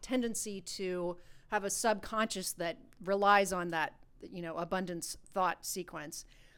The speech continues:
their leading, uh, thoughts are to compliment other people, to be supportive. A scarcity mindset is to instantly go into criticism or skepticism, that something must not be right, okay? So take some examples of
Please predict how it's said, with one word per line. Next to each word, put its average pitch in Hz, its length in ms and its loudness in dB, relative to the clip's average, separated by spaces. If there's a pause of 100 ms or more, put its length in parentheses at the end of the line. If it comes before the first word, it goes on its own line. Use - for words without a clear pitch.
(140)
their 262 260 6
leading, 285 640 4 (100)
uh, 190 460 2
thoughts 294 420 8
are 233 200 4
to 262 200 0
compliment 269 880 6 (180)
other 220 220 2
people, 196 340 -4
to - 160 -4
be 220 180 -2
supportive. 196 760 0 (400)
A 233 80 2
scarcity 339 640 2
mindset 220 560 2
is 214 180 0
to 233 280 -4
instantly 269 540 4
go 226 160 2
into 208 180 -2
criticism 226 680 -2
or 185 160 -2
skepticism, - 920 -4 (320)
that 208 160 -2
something 302 420 4
must 220 320 4
not 226 320 2
be 202 160 -2
right, 160 460 -2 (160)
okay? 170 240 -2
So 240 220 2 (180)
take 339 240 0
some 294 180 4
examples 202 580 2
of 180 360 2